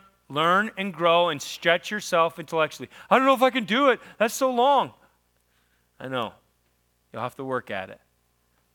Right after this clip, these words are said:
But we work at loving God. It's good. It's good. F P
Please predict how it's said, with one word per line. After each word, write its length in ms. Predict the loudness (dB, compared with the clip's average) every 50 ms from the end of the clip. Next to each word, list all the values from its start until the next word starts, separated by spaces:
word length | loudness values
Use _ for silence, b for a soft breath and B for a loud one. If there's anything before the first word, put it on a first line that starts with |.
| _
But 260 | -8 -6 -6 -6 -6 _ _ _
we 120 | -14 -12
work 300 | -8 -6 -6 -6 -4 -6
at 160 | -8 -8 -8 -8
loving 300 | -10 -10 -10 -12 -16 -16
God. 220 | -16 -18 -18 -20 _ _ _ _ _ _ _ _ _ _ _ _ -20
It's 140 | -20 -18 -10
good. 240 | -6 -4 -4 -4 -6 _ _ _ _ _ _ _
It's 160 | _ -14 -8
good. 220 | -6 -6 -6 -6 _ _ _ _ _ _ _ _ _ _ _ _ _ _ _ _ _ _ _ _ _ _ _ _ _ b b b b b b b b b
F 240 | 2 2 2 0 -4
P 100 | -4